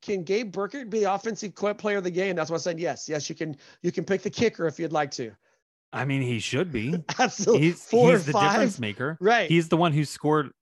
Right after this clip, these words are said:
Speaker 2: He didn't score all of the points, but he scored the most crucial
Speaker 1: He scored
Speaker 2: points,
Speaker 1: twelve
Speaker 2: if you're
Speaker 1: of
Speaker 2: asking
Speaker 1: them.
Speaker 2: me. And in fact, Gabe Burkage tied the F B S record with three,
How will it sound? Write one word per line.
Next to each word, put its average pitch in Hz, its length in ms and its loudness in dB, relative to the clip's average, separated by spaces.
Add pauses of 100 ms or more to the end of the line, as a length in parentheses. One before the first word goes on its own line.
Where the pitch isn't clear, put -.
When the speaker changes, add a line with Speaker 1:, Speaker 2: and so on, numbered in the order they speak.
(240)
Speaker 2:
He 147 120 -8
didn't 175 220 -4
score - 360 -2 (120)
all 127 380 4
of 104 140 -2
the 98 80 -8
points, 120 440 -6 (240)
but 131 100 2
he 151 140 2
scored 160 300 2
the 139 60 0
most 120 200 -2
crucial 160 360 0
Speaker 1:
He - 80 0
scored 113 120 0
Speaker 2:
points, - 240 -6
Speaker 1:
twelve 202 300 -2
Speaker 2:
if - 100 0
you're 123 80 4
Speaker 1:
of 127 60 4
Speaker 2:
asking 135 200 2
Speaker 1:
them. 170 80 4
Speaker 2:
me. - 200 -4
And 180 240 0
in 170 180 0
fact, 196 360 -2
Gabe 160 220 -4
Burkage 180 480 -4
tied 160 220 -2
the 147 160 -2
F 147 140 -4
B 147 140 0
S 147 180 -4
record 120 420 -2
with 117 260 -2 (220)
three, 156 460 -4